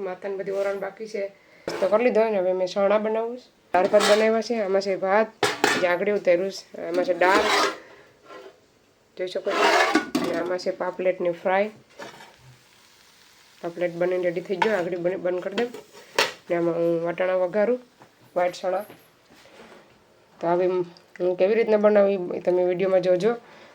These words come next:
ને તમે પણ આવી રીતના એકવાર ટ્રાય કરજો, તો સરસ બનશે. લીમડો લેવાનો છે એના માટે. પછી આ મસાલો બધો મિક્સમાં, પછી હિંગ, નિમક, ટમેટું, ધાણા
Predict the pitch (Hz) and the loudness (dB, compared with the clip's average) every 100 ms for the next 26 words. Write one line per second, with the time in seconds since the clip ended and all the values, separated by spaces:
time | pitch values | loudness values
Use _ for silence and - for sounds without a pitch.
0 | - 180 180 196 208 196 190 196 196 196 | -4 0 2 2 4 4 4 0 -2 -2
1 | 185 185 185 185 185 196 214 233 - _ | 2 0 2 2 2 0 -2 -2 -6 _
2 | - 170 185 185 202 202 208 220 214 - | -16 -4 0 2 2 0 0 -2 -6 -10
3 | _ - - - - - - 190 196 208 | _ -20 -20 -20 -20 -18 -6 0 2 4
4 | 208 185 180 185 185 185 180 175 175 202 | 6 6 4 2 2 4 2 2 0 -2
5 | 202 - - 170 170 175 180 202 196 190 | -4 -16 -14 -8 -4 -2 -2 0 2 2
6 | 180 185 185 180 208 202 214 - - - | 2 -2 -4 -6 0 0 0 -8 -20 -20
7 | - - _ - - 175 170 180 196 214 | -20 -20 _ -16 -10 -8 -4 0 2 2
8 | 208 - - - - - - 180 185 208 | -2 -16 -10 -10 -10 -16 -6 -2 2 4
9 | 202 - 185 196 180 208 214 214 _ _ | 2 2 0 0 -2 -6 -8 -12 _ _
10 | _ - 180 180 202 | _ -8 -2 2 2